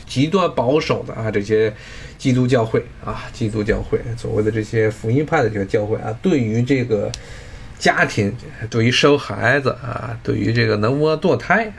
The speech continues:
啊，这些事情都是极端保守。但它本身是一个非常非常宽放的概念啊，这新教是个非常宽放的概念。最早这些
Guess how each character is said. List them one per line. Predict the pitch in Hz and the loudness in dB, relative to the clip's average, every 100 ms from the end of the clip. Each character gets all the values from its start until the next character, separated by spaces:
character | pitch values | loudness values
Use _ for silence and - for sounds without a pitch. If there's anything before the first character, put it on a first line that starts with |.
| - | -10
啊， | 110 | -2
这 | 135 | 2
些 | 131 | 2
事 | 113 110 | 2 -2
情 | 95 - - - - - | -4 -6 -10 -16 -16 -2
都 | 113 110 | 0 2
是 | 104 | 0
极 | - | 0
端 | 113 113 | 2 2
保 | 104 104 | 2 0
守。 | - - - - - - - - - | -2 -10 -16 -20 -20 -20 -20 -20 -4
但 | 180 - | -2 0
它 | 185 | 0
本 | 185 127 | 2 2
身 | 147 180 | 2 2
是 | 170 | 0
一 | 165 | 2
个 | 160 | 2
非 | 143 196 214 202 | 2 2 2 2
常 | - 120 | 0 -2
非 | 117 - 139 | 0 0 0
常 | 127 110 117 117 | 0 0 0 -2
宽 | - 196 196 | -2 0 2
放 | 214 143 | 2 0
的 | - - | -4 -4
概 | - 233 | -4 -2
念 | 117 - | -4 -8
啊， | 117 | -8
这 | |
新 | - - 127 | -8 -4 -2
教 | 165 123 | -2 -4
是 | 123 | -2
个 | 113 | 0
非 | 202 | 0
常 | 202 117 | 0 0
宽 | - 151 | 0 0
放 | 151 | 0
的 | 120 117 | -2 -4
概 | - | -4
念。 | - - - - - - - | -6 -6 -16 -14 -14 -14 -2
最 | 220 | 0
早 | 170 135 | 4 4
这 | 139 143 | 4 2
些 | 160 160 156 | 2 2 0